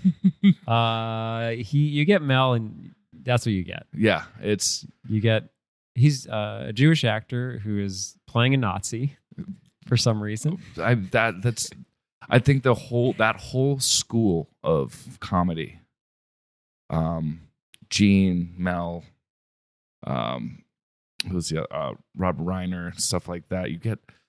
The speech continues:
Speaker 1: they're so good about making fun of themselves and
Speaker 2: The,
Speaker 1: the
Speaker 2: yeah.
Speaker 1: world around them
Speaker 2: Yeah.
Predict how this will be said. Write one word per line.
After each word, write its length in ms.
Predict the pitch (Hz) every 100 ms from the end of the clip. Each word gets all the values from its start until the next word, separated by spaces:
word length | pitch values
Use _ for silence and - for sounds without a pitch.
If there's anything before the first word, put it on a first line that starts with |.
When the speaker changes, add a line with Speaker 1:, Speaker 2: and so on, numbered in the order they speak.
| _ _ _ _ _ _ _ _ _ _ _ _ _
Speaker 1:
they're 320 | 73 98 113
so 460 | - - - 98 92
good 420 | 87 87 85 78 -
about 300 | 80 90 64
making 360 | 90 90 90 87
fun 240 | - 90
of 280 | 87 80 - _ _ _ _
themselves 840 | 90 90 - 98 87 87 85 - -
and 360 | 87 87 85 - _ _ _ - - -
Speaker 2:
The, 180 | 92 92 - _
Speaker 1:
the 80 | -
Speaker 2:
yeah. 180 | 101 90
Speaker 1:
world 220 | 98 92
around 360 | 90 90 87 85
them 320 | 82 82 -
Speaker 2:
Yeah. 320 | 98 92 80